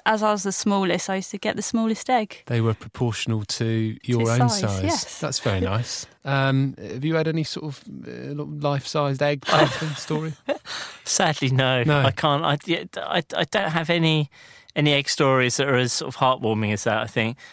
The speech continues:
Speaker 3: But I, my, my, my overwhelming feeling with Easter eggs is just <laughs>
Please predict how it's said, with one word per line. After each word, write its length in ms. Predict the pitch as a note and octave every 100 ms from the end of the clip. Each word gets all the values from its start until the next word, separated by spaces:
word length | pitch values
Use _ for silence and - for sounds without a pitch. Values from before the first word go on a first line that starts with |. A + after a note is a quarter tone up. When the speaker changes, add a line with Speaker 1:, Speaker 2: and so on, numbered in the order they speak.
| _
Speaker 3:
But 120 | C#3+ D3+
I, 260 | D#3+ D#3
my, 200 | E3 F3
my, 320 | G3 F#3 F#3 F#3
my 200 | F3 F3+ F#3
overwhelming 580 | F#3+ E3 D#3+ D#3 C#3+ C#3
feeling 560 | - - D3 C3 A#2
with 280 | A#2 A#2+ A#2 - - _ -
Easter 320 | C3 - A#2+
eggs 220 | G#2 -
is 120 | A#2 -
just 340 | C3 A#2 -
<laughs> 40 | -